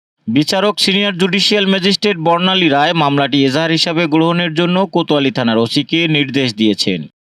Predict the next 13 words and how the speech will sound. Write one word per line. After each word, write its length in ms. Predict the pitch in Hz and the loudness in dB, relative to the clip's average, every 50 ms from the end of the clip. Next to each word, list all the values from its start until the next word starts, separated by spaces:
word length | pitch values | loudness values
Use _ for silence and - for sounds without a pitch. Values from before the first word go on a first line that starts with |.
| _ _ _ - | _ _ _ -8
আসামি 480 | - 92 101 - - 131 131 139 143 | -4 -4 -2 0 0 0 2 2 0
সাইদুর 420 | 131 - 143 131 135 131 151 151 151 | 0 0 -2 -2 0 0 2 2 2
রহমান 400 | 156 156 156 160 160 160 165 156 | 2 2 2 0 0 0 -2 -2
কক্সবাজারের 680 | - 151 156 151 - 151 151 156 151 143 160 156 165 160 139 - | -2 -2 -2 -2 -2 -2 0 0 0 0 0 0 -2 -4 -4 -4
চকরিয়া 460 | 156 147 - - 180 175 170 156 135 | -4 -4 -2 -2 0 2 2 2 2
উপজেলার 580 | 113 - 110 113 104 117 127 135 139 147 147 | 2 2 0 0 2 2 2 2 0 0 -2
ঈদমণি 480 | - 156 151 147 139 151 151 147 156 160 | 0 0 0 0 0 0 -2 0 0 -2
পূর্বপাড়া 760 | 147 - 151 151 147 156 160 - 156 151 156 156 160 165 165 156 | -2 2 2 2 4 2 2 2 2 0 2 2 2 0 0 0
ভেওলা 380 | 123 123 127 143 156 170 170 160 | 0 0 0 2 2 2 0 0
গ্রামের 460 | 123 120 117 107 113 131 147 165 156 | 0 0 0 2 2 0 0 -2 -2
জাকির 360 | 123 135 131 - - 160 143 | -2 -4 -4 -2 0 2 2
হোসেনের 400 | 127 110 - - 107 104 127 156 | 2 0 0 -2 -2 0 0 0
ছেলে। 460 | 160 156 - 127 117 95 90 82 82 | -2 -2 -4 -2 -2 -2 -2 -4 -8